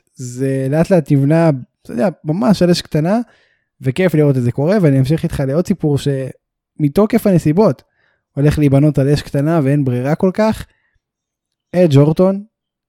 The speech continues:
ה-, הפרומו של אדג', אז, תשמע, דבר ראשון, הוא היה מדהים. אני מאוד נהניתי מהפרומו הזה,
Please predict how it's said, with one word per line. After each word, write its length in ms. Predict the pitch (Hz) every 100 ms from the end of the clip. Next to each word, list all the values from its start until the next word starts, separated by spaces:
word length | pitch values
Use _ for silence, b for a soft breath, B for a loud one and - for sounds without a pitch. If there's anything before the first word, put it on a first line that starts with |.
| _ _ _
ה-, 260 | 135 139 139
הפרומו 380 | 147 185 233 233
של 160 | 160
אדג', 200 | 170 185 165 - _ _ _
אז, 140 | 156 - -
תשמע, 200 | - 135
דבר 200 | 131 190
ראשון, 400 | 196 180 175 190
הוא 100 | 135
היה 120 | 139
מדהים. 260 | 131 113 113 - _ _ _ _ -
אני 100 | 156
מאוד 260 | 156 151
נהניתי 320 | 151 151 160 156
מהפרומו 360 | 151 156 160
הזה, 280 | 160 170 185